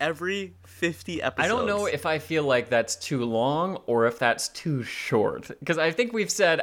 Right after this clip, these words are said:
Speaker 2: we, I really personally, at least I did, ragged on this series the last time we covered it. Listeners, I'll tell you now, the reason that it's been so long is that I keep pushing it off.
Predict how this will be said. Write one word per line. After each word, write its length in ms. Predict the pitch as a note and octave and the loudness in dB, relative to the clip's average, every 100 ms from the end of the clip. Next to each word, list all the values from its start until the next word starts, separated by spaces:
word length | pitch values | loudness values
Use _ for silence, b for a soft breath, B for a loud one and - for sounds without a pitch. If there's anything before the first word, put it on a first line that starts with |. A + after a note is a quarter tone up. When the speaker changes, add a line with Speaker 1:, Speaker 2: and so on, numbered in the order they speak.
| D3+ | 0
Speaker 2:
we, 180 | G#3+ G#3+ | 2 2
I 200 | E3 F#3+ | 4 2
really 380 | E3+ E3+ D#3 C#3 | 4 2 2 0
personally, 460 | - D3 D3 C3+ | 2 2 4 0
at 60 | B2+ | 0
least 180 | C3+ A2+ | 0 2
I 120 | A2+ | 2
did, 120 | G#2 | 0
ragged 440 | G2 G#2+ A2 G#2+ | 0 2 2 2
on 180 | G#2 G2+ | 0 0
this 160 | G#2 - | -2 -2
series 460 | - G2+ G2 G2 | -2 -2 -2 -4
the 100 | G#2 | -4
last 300 | G#2 A2 G#2+ | 0 2 2
time 140 | A#2 G#2 | 0 -2
we 80 | G#2 | 2
covered 300 | A#2+ B2+ B2 | 2 4 2
it. 180 | C3 B B B - | 2 B B B -2
Listeners, 360 | D3 D3+ D3 D3 | 0 0 2 2
I'll 80 | |
tell 180 | C#3+ F3+ | 4 4
you 80 | E3+ | 4
now, 160 | D#3 D3+ | 4 4
the 100 | C#3+ | 2
reason 260 | D3+ D3 | 0 2
that 80 | C#3 | 2
it's 100 | A#2 | 2
been 160 | A#2+ C3 | 0 0
so 160 | C3+ | 2
long 320 | A#2 A#2+ B2+ | 2 2 2
is 80 | A2+ | 0
that 280 | A2 G#2+ - - | 0 -2 -2 -2
I 140 | C3+ | 0
keep 320 | C3+ C3+ C3+ | 0 -4 -2
pushing 300 | - C3+ B2+ | 0 0 2
it 100 | G#2+ | 4
off. 360 | G2+ F#2+ F#2 | 4 4 0